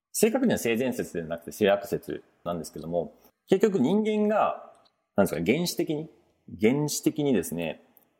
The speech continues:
持っている能力、ものを考えたときに、まあ、赤ん坊とか、赤ちゃんも含めてですね、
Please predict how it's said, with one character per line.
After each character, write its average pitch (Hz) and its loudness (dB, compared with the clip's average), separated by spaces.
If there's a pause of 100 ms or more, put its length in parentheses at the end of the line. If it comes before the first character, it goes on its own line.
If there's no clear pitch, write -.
(100)
持 110 6
っ - -6
て 87 2
い 78 2
る 85 -2 (500)
能 113 6
力、 80 -2 (180)
も 95 -2
の 92 0
を 82 -8
考 98 -4
え 87 -2
た - -16
と - -20
き - -16
に、 78 -10 (280)
ま 117 4
あ、 - -6 (120)
赤 120 0
ん 123 2
坊 117 2
と - -6
か、 - -10 (360)
赤 131 4
ち - 2
ゃ 92 2
ん 85 -2
も 78 -8
含 - -4
め 78 -4
て - -12
で - -8
す - -12
ね、 76 -12